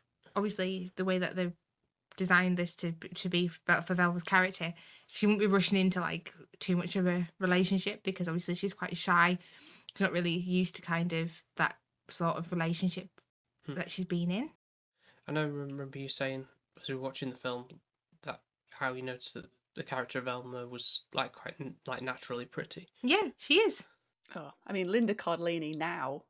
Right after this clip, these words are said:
Speaker 3: like, I don't know if you've seen a picture of her recently. Like, she's so stunning. Like, she's in one of my favourite shows called Dead to Me.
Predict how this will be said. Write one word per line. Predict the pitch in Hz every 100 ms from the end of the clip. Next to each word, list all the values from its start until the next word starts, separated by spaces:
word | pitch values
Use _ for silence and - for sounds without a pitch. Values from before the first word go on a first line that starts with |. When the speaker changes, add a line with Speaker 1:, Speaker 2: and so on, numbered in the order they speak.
| _ -
Speaker 3:
like, | -
I | 180
don't |
know | 185
if | 190
you've | 170
seen | 165
a |
picture | - -
of | -
her | 160
recently. | 175 - - 156 156
Like, | - -
she's | 196 175
so | - 160
stunning. | - 170 160 151 151
Like, | 156 - - - -
she's | - 202
in | 196
one | 185 180
of |
my | 180
favourite | 180 190 170
shows | - 170 170
called | - 170
Dead | 175 170 -
to | 185
Me. | 175 196 240